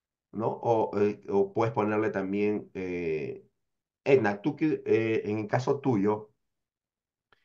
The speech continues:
cuando un cliente, cuando un cliente te dice quién eres, ¿tú qué le envías? Le envías, "Oye, mira, eh, ¿cómo estás?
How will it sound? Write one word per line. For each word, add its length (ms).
cuando 260
un 100
cliente, 600
cuando 240
un 120
cliente 840
te 100
dice 340
quién 220
eres, 280
¿tú 120
qué 100
le 100
envías? 400
Le 80
envías, 460
"Oye, 220
mira, 340
eh, 560
¿cómo 220
estás? 500